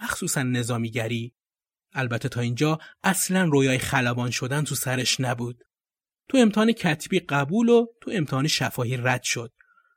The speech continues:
بعد ترم هم چون سن مجاز برای امتحان دادن رو رد کرده بود، از ورود به نیروی دریایی برای همیشه محروم شد.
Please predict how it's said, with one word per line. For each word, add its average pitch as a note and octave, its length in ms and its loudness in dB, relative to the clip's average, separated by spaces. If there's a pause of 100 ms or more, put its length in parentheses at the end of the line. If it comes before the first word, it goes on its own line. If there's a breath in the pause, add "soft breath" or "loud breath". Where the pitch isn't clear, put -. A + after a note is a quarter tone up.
(160 soft breath)
بعد C3 220 -2
ترم D#3+ 320 2
هم E3+ 160 2 (260 loud breath)
چون G#3+ 180 6
سن G3+ 360 4
مجاز D#3+ 560 4
برای C#3 300 2
امتحان C#3 480 0
دادن C3 380 0
رو B2+ 220 0
رد F#3+ 220 2
کرده B2+ 320 0
بود، F#3+ 280 0 (260 soft breath)
از F3 220 2
ورود F#3+ 380 2
به D3+ 100 2
نیروی C#3+ 440 2
دریایی B2+ 580 0
برای D#3 220 0
همیشه A#2+ 380 -2
محروم A#2+ 400 -2
شد. A2+ 340 -6